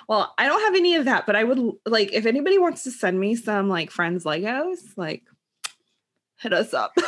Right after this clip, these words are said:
<laughs> I'm just kidding. <laughs> But yeah, I have my Friends shirt that I got from Target,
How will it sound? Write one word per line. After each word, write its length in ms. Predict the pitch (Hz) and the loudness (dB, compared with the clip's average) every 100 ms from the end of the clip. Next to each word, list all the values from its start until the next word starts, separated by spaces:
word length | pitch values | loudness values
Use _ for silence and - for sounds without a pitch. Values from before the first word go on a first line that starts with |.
| 1077 - | -2 -6
<laughs> 360 | 762 698 - 269 | -8 -10 -14 -10
I'm 80 | - | -8
just 200 | 202 - | -10 -10
kidding. 320 | - 185 202 | -4 -4 -2
<laughs> 60 | 294 - 320 - 302 - 311 320 - - - 294 - _ _ - 254 - - 359 330 | -6 -4 -8 -4 -8 -4 -6 -6 -8 -10 -8 -12 -12 _ _ -18 -18 -14 -6 -4 0
But 120 | 311 | 0
yeah, 100 | 330 | 2
I 100 | 349 | 2
have 220 | 381 392 370 | 2 2 2
my 160 | 392 | 0
Friends 480 | 392 381 311 370 427 | 0 0 2 2 0
shirt 280 | - 349 359 | 2 2 2
that 100 | 311 | 2
I 80 | 277 | 2
got 160 | 277 | 0
from 160 | 302 359 | -2 -4
Target, 840 | - 285 220 214 220 214 349 - | -2 0 2 2 2 2 0 -2